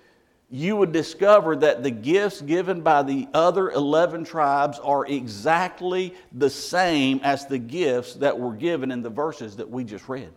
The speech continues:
The only difference in those verses is the name of the person bringing the offering, and the tribe that that person represented was different.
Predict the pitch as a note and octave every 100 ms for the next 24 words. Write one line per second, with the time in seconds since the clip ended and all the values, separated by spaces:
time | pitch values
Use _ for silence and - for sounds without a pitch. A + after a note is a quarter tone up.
0 | _ _ _ _ _ _ _ _ _ _
1 | - - C#3 D3 G3+ G#3+ D3+ B2+ A3 A3+
2 | B2+ - C#3 D3 C#3+ A#2 C#3 G#3 - B2+
3 | A#2+ A#2+ C#3 A2 B2+ B2+ E3+ G#3 G3+ F3
4 | F3 F3 E3+ E3 C#3+ A2+ C#3 F3 G3+ G3+
5 | F3+ C3 A#2 C3 E3+ G#3+ - _ _ -
6 | - - D3+ C3+ A#2+ - E3+ G3 G#3 G#3
7 | D3 - E3 F#3 - - F3+ F3+ C#3+ D3
8 | E3+ E3 C#3+ A#2+ F#3+ D3+ B2+ C3+ A#2+ D#3
9 | F#3+ - F#2+